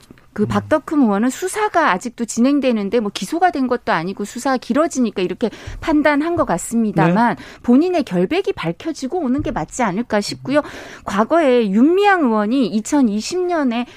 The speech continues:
Speaker 1: 기소가 됐었어요. 사기나 뭐 이런 걸로 업무상 횡령으로 여덟 개 혐의로 기소가 되고 재판을 받고 있는데 작년 십일월 오 일 날 복당 발표를 했습니다. 윤미향 의원.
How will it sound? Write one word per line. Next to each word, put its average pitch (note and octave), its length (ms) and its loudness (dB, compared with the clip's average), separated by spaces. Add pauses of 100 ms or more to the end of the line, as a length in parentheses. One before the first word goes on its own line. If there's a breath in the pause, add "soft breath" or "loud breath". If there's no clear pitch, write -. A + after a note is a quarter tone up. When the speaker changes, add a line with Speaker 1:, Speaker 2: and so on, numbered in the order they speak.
(100 loud breath)
Speaker 1:
기소가 D4+ 360 0
됐었어요. E3+ 540 -4
사기나 B3+ 720 0
뭐 F#3+ 200 0
이런 F#3 260 0
걸로 F3 360 2 (280 loud breath)
업무상 A3 480 2
횡령으로 C#4 580 0
여덟 G3 280 2
개 A#3+ 140 0
혐의로 C4+ 320 0
기소가 B3 400 -2
되고 G3+ 220 -4
재판을 D4 480 -2
받고 - 380 -6
있는데 G3 360 2 (320 loud breath)
작년 D4+ 540 4
십일월 E4+ 540 0
오 A#3 160 4
일 D#4 160 4
날 B3+ 180 2
복당 B3 500 -2
발표를 A#3 600 -2
했습니다. G#3 720 0
윤미향 F#3+ 400 0
의원. F#3 180 0